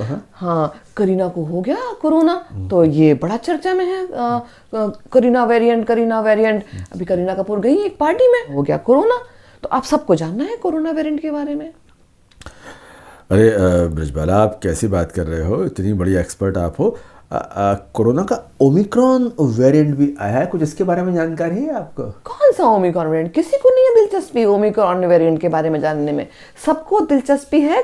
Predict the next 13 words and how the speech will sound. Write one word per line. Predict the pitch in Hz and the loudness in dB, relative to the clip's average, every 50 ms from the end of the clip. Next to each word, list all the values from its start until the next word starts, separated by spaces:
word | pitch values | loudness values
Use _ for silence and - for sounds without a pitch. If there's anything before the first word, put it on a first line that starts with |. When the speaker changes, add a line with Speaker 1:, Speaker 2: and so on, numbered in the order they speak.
| 494 - - | -4 -4 -2
Speaker 2:
करीना | - 277 269 277 285 294 311 330 330 | 0 2 4 4 4 4 4 2 0
के, | - 302 269 226 208 185 156 | 2 2 2 2 2 2 0
अ, | 156 170 165 | 2 2 0
कोरोना | 165 - 190 185 180 175 175 175 | 0 2 0 2 2 2 2 2
वेरिएंट | 165 160 160 160 160 156 | 2 4 4 4 2 2
के | 143 160 | 0 0
बारे | 147 151 143 147 | 0 0 -2 -2
में | 143 143 | -2 -2
जानने | 143 135 127 127 127 | -4 -4 -6 -6 -8
के | 123 127 | -8 -8
लिए। | 127 135 - - - - - - - | -10 -10 -10 -14 -20 -20 -16 -12 -4
देखिए, | 185 240 262 247 202 180 - - - - - - | -2 -2 -2 -2 -4 -8 -8 -8 -18 -16 -10 -10
जैसे | 165 - 190 185 185 185 202 208 240 285 | -2 0 0 0 0 0 2 2 2 2